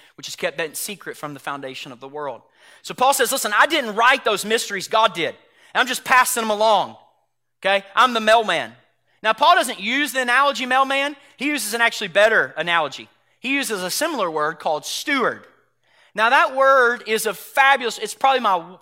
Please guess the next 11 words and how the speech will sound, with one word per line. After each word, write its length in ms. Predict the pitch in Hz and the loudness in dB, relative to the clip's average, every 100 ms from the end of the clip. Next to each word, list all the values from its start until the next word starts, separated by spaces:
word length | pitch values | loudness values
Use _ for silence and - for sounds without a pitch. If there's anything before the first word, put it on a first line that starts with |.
| - | -2
favorite 480 | 240 269 254 202 170 | -2 0 -4 -6 -4
one-word 420 | 226 226 214 202 | -6 -2 -4 -4
description 480 | 180 - 202 - 160 | -8 -8 -10 -8 -10
of 120 | 139 | -10
a 40 | |
pastor. 540 | - 160 151 - 135 - _ _ _ _ - | -4 -4 -4 -8 -20 -20 _ _ _ _ -2
Paul 180 | 262 | 0
uses 320 | 302 294 214 - | 0 -4 -6 -6
the 60 | |
word 260 | 226 214 214 - _ | -2 -2 -4 -14 _
oikonomos. 1160 | 262 277 277 226 196 190 196 147 104 - - | -2 -2 -2 -4 0 -2 -2 -4 -6 -12 -14